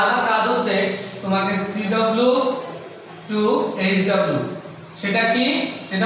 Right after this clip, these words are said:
হলো একের ক, এর সাথে যদি পারো খ, দুইয়ের ক, খ, আর তিনের ক, এই হচ্ছে তোমার এইচডব্লিউ। এখন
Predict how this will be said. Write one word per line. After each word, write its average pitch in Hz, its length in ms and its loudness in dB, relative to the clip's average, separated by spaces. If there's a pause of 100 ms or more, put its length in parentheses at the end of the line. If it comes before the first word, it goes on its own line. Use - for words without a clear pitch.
হলো 196 180 4 (480)
একের 247 320 4 (160)
ক, - 20 2 (2750)
এর 226 160 2
সাথে 247 220 4 (120)
যদি 220 280 2
পারো - 200 2 (100)
খ, - 20 0 (440)
দুইয়ের 226 340 4 (160)
ক, - 20 0 (1200)
খ, - 40 -4 (640)
আর 190 80 4 (140)
তিনের 247 320 4 (100)
ক, - 40 2 (800)
এই 262 160 4
হচ্ছে 269 200 4 (100)
তোমার 196 260 4 (460)
এইচডব্লিউ। 202 500 2 (400)
এখন - 260 2